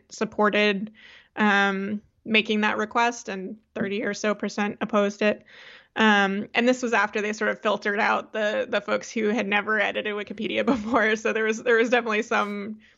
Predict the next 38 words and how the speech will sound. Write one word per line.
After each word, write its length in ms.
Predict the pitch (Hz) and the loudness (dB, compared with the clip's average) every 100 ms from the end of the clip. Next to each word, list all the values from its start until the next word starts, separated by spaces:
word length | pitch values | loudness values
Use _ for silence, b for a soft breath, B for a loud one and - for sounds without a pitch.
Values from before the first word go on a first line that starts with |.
| b - | b -4
attempt 680 | 233 233 233 214 208 - | -4 -2 -2 -2 -4 -14
to 160 | - 214 | -4 -4
skew 320 | 214 - 202 | -4 -6 -2
the 100 | 196 | -2
vote 380 | 202 196 202 - | 2 4 4 2
by, 260 | 196 190 196 | 2 2 0
you 220 | 196 208 | -4 -8
know, 100 | 202 | -8
Bitcoiners 640 | 202 - 214 190 190 196 | -8 -6 -4 -4 -4 -4
and 100 | 208 | -4
various 360 | 202 208 214 214 | -2 0 0 0
others 300 | 220 214 - | -2 -4 -2
that 180 | 214 - | -2 -2
was 200 | 226 - | -6 -8
sort 200 | - - | -6 -6
of 120 | 262 - | -8 -4
filtered 340 | 180 - 214 | -2 -2 0
out, 320 | 214 190 - - B B B - | 2 2 2 -6 B B B -2
uh, 240 | 214 190 185 | 0 2 0
with 240 | 196 202 | -4 -4
quite 200 | - 262 | 0 2
a 40 | 233 | 2
lot 160 | 202 | 0
of 120 | 190 | -2
work 300 | 196 202 202 - | -4 -6 -6 -4
by 120 | 190 | -4
the 120 | 202 | -4
person 360 | 208 202 214 208 | -8 -10 -10 -8
who 360 | 226 202 208 214 - | -8 -8 -8 -12 -6
closed 340 | 208 202 190 | 0 0 -2
the 80 | - | -6
discussion. 640 | 190 - 196 202 202 202 | -8 -4 -4 -2 -6 -6
So 200 | 202 220 | -6 -6
my 200 | 208 202 | -4 -4
thanks 360 | 208 202 214 - | -4 -4 -6 -6
to 120 | - | -2
them. 400 | 202 196 196 214 - _ _ _ _ _ _ _ - | 2 2 2 -4 -8 _ _ _ _ _ _ _ -4
Um, 640 | - 208 208 196 196 233 | 2 2 2 0 -2 -6